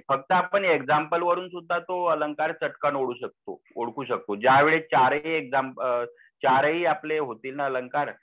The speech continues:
त्यावेळेस त्या चौघांची उदाहरणं ही वेगवेगळी असतील, त्याच्यावरून तुम्हाला चटकन तो ओळखता येईल. आपण आधी चार बघून घेऊ. बघा, आता अनन्वय,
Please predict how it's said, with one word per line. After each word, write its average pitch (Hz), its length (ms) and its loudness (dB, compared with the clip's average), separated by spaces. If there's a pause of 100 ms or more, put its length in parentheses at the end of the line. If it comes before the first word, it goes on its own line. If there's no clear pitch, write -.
(220)
त्यावेळेस 151 380 2
त्या 170 100 -4
चौघांची 143 640 -2
उदाहरणं 147 560 0
ही 160 280 -10
वेगवेगळी 135 560 -4
असतील, 107 380 -4
त्याच्यावरून 151 520 -2
तुम्हाला 156 280 -2
चटकन 139 460 -6
तो 143 100 -10
ओळखता 110 480 -2
येईल. 85 280 -10 (680)
आपण 147 260 6
आधी 135 220 4
चार 147 320 6
बघून 120 380 0
घेऊ. 95 280 -6 (800)
बघा, 101 260 2 (1040)
आता 147 420 2
अनन्वय, 147 600 4